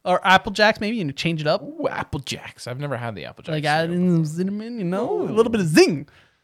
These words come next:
Speaker 1: Um, but yeah, usually it's just, that would probably be my go-to, Honey Bunches of Oats,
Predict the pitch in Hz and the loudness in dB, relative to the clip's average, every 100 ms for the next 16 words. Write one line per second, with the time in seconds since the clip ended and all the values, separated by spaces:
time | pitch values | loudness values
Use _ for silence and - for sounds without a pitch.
0 | _ _ _ _ - 165 170 165 165 160 | _ _ _ _ -6 -2 -2 -2 -4 -6
1 | 156 - _ 156 190 185 143 214 392 427 | -8 -12 _ -6 -2 0 0 -2 -2 -2
2 | 392 185 190 202 - - _ _ _ _ | -6 -4 -2 -2 -4 -18 _ _ _ _
3 | _ _ - 156 220 254 254 196 190 147 | _ _ -2 0 2 4 2 0 -4 -2
4 | 156 147 160 120 135 139 143 151 131 135 | -2 -4 -6 -6 -6 -6 -6 -8 -6 -6
5 | 110 - | -6 -12